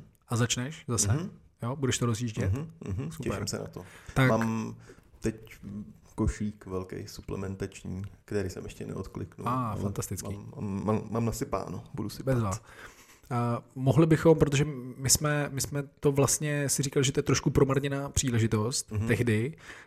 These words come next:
Speaker 1: eh, když si tu první kůru jel, ale zrovna to vycházelo tak, že tam, že nebyly úplně super pravidelný tréninky,
Speaker 2: Mhm.
Speaker 1: prostě, eh, jako v dostatečném objemu, tak, eh,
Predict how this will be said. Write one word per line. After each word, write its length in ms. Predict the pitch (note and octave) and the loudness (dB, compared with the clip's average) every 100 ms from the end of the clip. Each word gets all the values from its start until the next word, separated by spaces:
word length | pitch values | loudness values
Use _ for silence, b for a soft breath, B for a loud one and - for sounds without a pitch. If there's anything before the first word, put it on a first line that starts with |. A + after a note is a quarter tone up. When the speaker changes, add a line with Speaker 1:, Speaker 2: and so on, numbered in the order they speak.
| - | -8
Speaker 1:
eh, 180 | G#2+ G#2+ | -6 -4
když 360 | G#2+ A#2+ - | 0 2 6
si 520 | - C3 B2 A#2 A2+ - | 6 6 4 2 -2 -2
tu 100 | C3+ | 2
první 260 | C#3 B2 | 2 0
kůru 600 | C#3+ - C3+ C3+ C3+ C3 C3 - _ | -4 2 6 8 10 8 4 -8 _
jel, 340 | A#2 A#2 C3 - | 0 4 2 2
ale 360 | B2+ C3 B2 | 2 2 2
zrovna 320 | A2+ A#2+ C3 | 2 2 4
to 80 | C#3+ | 4
vycházelo 400 | C#3 C#3 B2+ C#3 | 4 4 4 4
tak, 140 | C3 B2 | 4 2
že 80 | |
tam, 340 | C3+ C3 A#2+ G#2 | 2 2 0 -4
že 180 | A2+ A2+ | -4 -4
nebyly 280 | A2 B2 C#3 | -2 2 4
úplně 240 | B2+ B2 B2+ | 4 2 0
super 240 | - C3+ | 2 2
pravidelný 400 | C3 C3 C3+ C3+ | 4 4 2 0
tréninky, 360 | - A#2+ C#3+ A#2 | 0 0 2 2
Speaker 2:
Mhm. 80 | - | 0
Speaker 1:
prostě, 500 | A2 - C3 B2 A#2 | -2 -2 0 0 -4
eh, 100 | A#2 | -4
jako 180 | A#2 B2+ | -2 -2
v 60 | A#2 | -2
dostatečném 440 | A#2 B2 - B2+ | -2 -2 -4 -2
objemu, 380 | A#2 A#2 A2+ A2 B B B | 0 2 0 -4 B B B
tak, 320 | - - - B2 A#2 A2+ A2 | -2 -2 -2 0 2 0 0
eh, 40 | A2 | -4